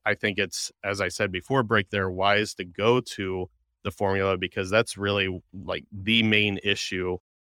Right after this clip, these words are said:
that the formula is seeking to address. Of course, they address a lot of issues, as the church always does. We get pulled in so many directions, and it's all connected together in one body of doctrine. But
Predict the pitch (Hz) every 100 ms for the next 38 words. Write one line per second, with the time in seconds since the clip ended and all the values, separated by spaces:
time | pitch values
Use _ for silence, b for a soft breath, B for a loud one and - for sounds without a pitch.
0 | - 92 - 98 - 101 95 92 90 -
1 | - 101 - 95 90 87 90 95 92 90
2 | 98 - 87 87 92 - 98 113 123 113
3 | 107 - 107 101 98 - _ - 95 95
4 | 90 - 101 - 110 110 101 92 92 90
5 | 90 95 - 104 92 85 143 120 101 92
6 | 95 95 - 95 92 92 90 101 98 -
7 | 95 - 90 87 90 90 87 95 110 104
8 | 92 87 87 85 85 - 95 90 _ _
9 | _ 101 101